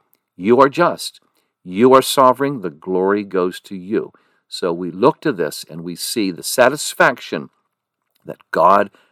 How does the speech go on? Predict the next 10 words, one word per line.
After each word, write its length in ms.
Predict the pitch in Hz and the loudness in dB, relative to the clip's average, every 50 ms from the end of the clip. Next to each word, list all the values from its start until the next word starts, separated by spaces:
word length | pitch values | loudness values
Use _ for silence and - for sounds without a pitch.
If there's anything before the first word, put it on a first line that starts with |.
| _ _ _ | _ _ _
will 440 | 87 80 90 120 120 117 117 120 | -12 -2 4 6 8 8 8 6
judge 540 | 101 95 90 101 92 87 87 90 90 - - _ - | 4 -2 -2 0 2 2 2 0 -4 -12 -20 _ -10
the 80 | 98 | -8
rebellious 720 | 95 95 87 82 78 90 78 82 87 85 90 90 - - - _ _ _ _ _ _ - | -6 -6 -6 -4 -4 -2 -2 -2 -2 -2 -2 -4 -4 -8 -12 _ _ _ _ _ _ -8
and 340 | 113 113 120 123 127 117 | -2 0 0 0 0 0
will 200 | 98 104 104 104 | 0 0 0 0
bring 280 | 95 87 101 95 95 87 | 0 0 -2 -2 -2 -4
vengeance 560 | 82 104 101 101 101 92 92 71 73 - - - | -2 -2 -2 -2 -4 -8 -10 -12 -12 -14 -18 -18
upon 400 | - _ - 87 85 80 82 80 | -18 _ -8 -8 -6 -6 -6 -2
those, 440 | 92 98 98 101 110 107 95 - | 2 2 4 4 2 0 -4 -8